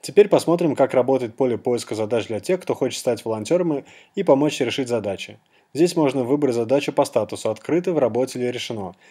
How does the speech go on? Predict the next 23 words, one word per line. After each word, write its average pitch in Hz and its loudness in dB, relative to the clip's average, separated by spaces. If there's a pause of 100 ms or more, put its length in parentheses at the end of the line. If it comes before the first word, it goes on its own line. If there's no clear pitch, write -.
(100)
по 127 0
сроку 143 0
исполнения 147 -2
и 156 0
по 143 2
типу 139 -4
награды. 104 -4 (340)
Такой 139 2
поиск 170 2
очень 135 0
полезен 120 0
для 107 -4
тех, 180 -4
кто 135 -4
хочет 135 -2
применить 120 -6
свои 104 -6
навыки 160 -2
и 131 -4
найти 120 -6 (300)
задачи 113 -2
по 110 -4
силам. 90 -12